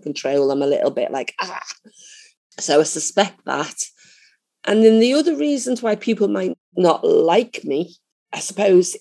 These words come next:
in my head is probably things like my appearance or,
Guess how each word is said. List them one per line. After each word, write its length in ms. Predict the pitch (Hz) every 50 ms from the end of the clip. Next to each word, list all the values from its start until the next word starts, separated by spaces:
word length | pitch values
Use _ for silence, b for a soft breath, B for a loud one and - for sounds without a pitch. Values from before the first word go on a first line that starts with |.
| _ _ _ _ _ -
in 240 | 226 220 196 185 185
my 240 | 185 180 190 226 247
head 560 | - - - 196 185 156 110 90 - - - - _ _ -
is 480 | 175 180 170 165 156 - - - - _ _ _ _ _ _ _ _ _ _ _ _ _ _ _
probably 580 | - - 180 175 175 170 170 165 - 175 170 170
things 500 | 170 - - 196 180 175 175 180 - -
like 360 | 180 160 165 170 165 - - -
my 220 | 165 160 165 165 160
appearance 800 | 156 156 156 - 160 165 160 165 165 165 170 170 180 175 - -
or, 440 | 180 151 143 127 127 139 135 131 -